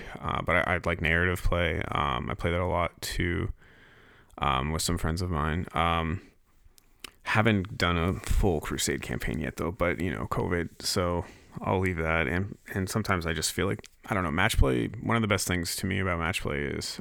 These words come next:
um, it's the same,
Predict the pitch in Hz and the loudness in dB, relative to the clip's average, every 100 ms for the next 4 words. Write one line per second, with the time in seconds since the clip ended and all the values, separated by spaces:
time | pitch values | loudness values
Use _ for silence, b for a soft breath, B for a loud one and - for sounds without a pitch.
0 | - - 90 90 123 - B B B B | -8 -6 -4 -6 -8 -14 B B B B
1 | B B B B B - 107 101 - - | B B B B B -12 -2 2 4 6
2 | 110 117 120 120 | 6 6 6 4